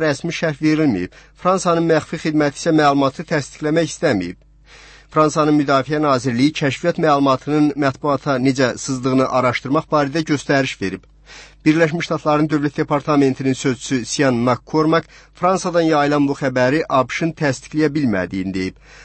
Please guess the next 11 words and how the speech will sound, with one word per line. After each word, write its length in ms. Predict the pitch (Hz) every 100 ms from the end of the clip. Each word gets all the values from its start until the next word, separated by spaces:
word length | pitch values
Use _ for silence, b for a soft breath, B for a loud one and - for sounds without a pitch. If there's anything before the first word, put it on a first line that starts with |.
| B
Pakistanın 560 | 156 156 - 185 202 202
Daxili 320 | 175 160 165
İşlər 300 | - 170 156
Naziri 480 | 156 139 127 139 165 -
Aftab 520 | 151 135 - 156 143 - -
Sherpau 840 | - 143 123 - 156 151 151 143 b b b -
bu 200 | 170 156
məlumatı 640 | 139 139 123 123 120 170 160
təsdiqləyə 480 | 143 127 - 147 156 147
bilməyəcəyini 720 | 135 98 95 107 98 98 101
deyib. 260 | 101 98